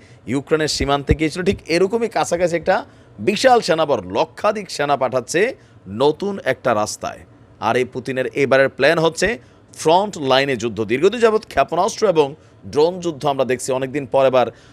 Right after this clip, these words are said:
সরাসরি যুদ্ধের আরও একটা বিশাল মহড়া দেখতে যাচ্ছি। ইউক্রেন যুদ্ধে নতুন করে আরও একবার অগ্রসর হতে শুরু করেছে রাশিয়ার বিশাল সেনাবহর। রুশ সেনাদের টার্গেট ইউক্রেনের দ্বিতীয় বৃহত্তম শহর খার্কিভ,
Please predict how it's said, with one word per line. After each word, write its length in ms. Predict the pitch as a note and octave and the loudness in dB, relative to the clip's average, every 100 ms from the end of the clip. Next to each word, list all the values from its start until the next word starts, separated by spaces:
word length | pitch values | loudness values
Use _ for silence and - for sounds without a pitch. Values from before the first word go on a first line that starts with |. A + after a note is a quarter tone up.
| - | -8
সরাসরি 500 | - D#3 E3+ E3+ D#3 | 0 2 2 0 -4
যুদ্ধের 340 | C3+ A#2 C#3+ | -6 -4 -2
আরও 220 | - A#2+ | 0 0
একটা 220 | C3 - A2+ | -2 -2 -6
বিশাল 400 | F#2+ A#2 C#3+ C#3 | -6 -2 0 0
মহড়া 300 | A2+ A2+ G#2 | -2 -2 -2
দেখতে 240 | G#2 G#2+ | -4 -6
যাচ্ছি। 320 | G#2+ G#2+ A2+ - - - - - - - | -6 -4 -6 -8 -16 -20 -20 -20 -16 2
ইউক্রেন 340 | D#3 G3+ C4 | 4 4 0
যুদ্ধে 240 | A#3 G#3+ B3 | -4 -2 0
নতুন 320 | G3+ G3+ B3 | 0 -2 0
করে 260 | B3 D#3 E2+ - _ _ _ | 4 4 2 -12 _ _ _
আরও 220 | B2+ E3 G#3+ | 0 2 2
একবার 520 | G#3 F3+ F#3 B2+ D3 - | -2 2 4 4 2 -2
অগ্রসর 440 | C3+ C#3+ E3 F#3+ | -4 -2 -6 -4
হতে 180 | D#3 D#3 | -4 -6
শুরু 240 | D3+ C#3+ | -8 -6
করেছে 420 | C#3+ D#3 D#3 A#2 G2+ | -2 -2 -2 -4 -2
রাশিয়ার 440 | B2 - F#3+ F#3 | -4 -4 -6 -6
বিশাল 540 | G#2+ C3+ E3+ A3 F3 | -6 -8 -4 -2 -2
সেনাবহর। 520 | A#2 B2 A2 G#2 A2 - - - - - - | -2 -4 -4 -4 -4 -6 -12 -20 -20 -20 -8
রুশ 220 | A2 D3 | -2 0
সেনাদের 340 | - D#3 D3+ D3 | 2 2 4 4
টার্গেট 360 | C#3+ C#3+ D3+ F3+ - | 6 4 4 -2 -4
ইউক্রেনের 680 | C#3 - F3 A#3+ C#3+ A2 D2+ | -10 0 0 0 -4 -6 -8
দ্বিতীয় 400 | E3 F3 A3+ G3+ | -8 -6 -4 -4
বৃহত্তম 540 | C#3+ C#3 C#3+ C3+ B2 | -4 -6 -6 -8 -8
শহর 420 | - A2+ C#3+ A3 - - _ - | -4 2 2 2 -2 -20 _ -2
খার্কিভ, 380 | D3 - F#3+ | 0 2 2